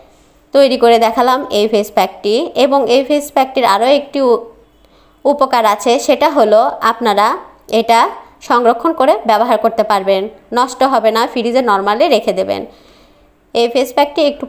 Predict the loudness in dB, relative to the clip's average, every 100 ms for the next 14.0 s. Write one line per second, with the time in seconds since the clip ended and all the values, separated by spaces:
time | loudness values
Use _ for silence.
0 | -4 -2 0 -2 0 -2 0 0 0 0
1 | 0 0 -2 0 0 2 0 2 -2 0
2 | 0 0 -4 -2 2 2 2 -2 -2 -2
3 | -2 -2 -2 -2 -2 -4 -2 0 0 0
4 | -2 -4 -4 -4 -2 -2 -4 -4 -6 -6
5 | -6 -2 0 -2 -6 -18 _ _ _ _
6 | _ _ _ _ _ -2 -2 2 0 2
7 | 0 2 0 0 2 2 2 0 0 2
8 | 2 0 -2 -2 -2 0 0 0 -2 -6
9 | -6 -4 -4 -2 0 2 2 -2 -2 -2
10 | 0 -2 0 -2 0 -2 -6 -6 -2 -2
11 | -2 -6 -2 -2 0 -4 -2 -4 -2 -4
12 | -2 -2 -2 -2 -2 0 0 -2 -2 -8
13 | -18 _ -10 -2 0 2 2 2 2